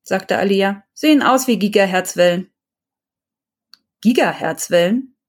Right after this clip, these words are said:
Wie bei Mobiltelefonen?“ „Oder Satellitentelefon, genau. Warum fragst du?“ Laura schwieg.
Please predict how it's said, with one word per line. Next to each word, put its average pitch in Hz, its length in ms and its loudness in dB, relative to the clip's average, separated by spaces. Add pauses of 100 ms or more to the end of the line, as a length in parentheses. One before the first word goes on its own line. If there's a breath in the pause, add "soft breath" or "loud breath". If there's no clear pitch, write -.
(180)
Wie 202 160 2
bei 180 240 2
Mobiltelefonen?“ 190 1200 0 (960 loud breath)
„Oder 330 300 2
Satellitentelefon, 233 1000 0 (160)
genau. 190 400 0 (380)
Warum 285 260 4
fragst 180 380 -2
du?“ 254 240 -4 (1080)
Laura 160 380 0
schwieg. 156 500 -8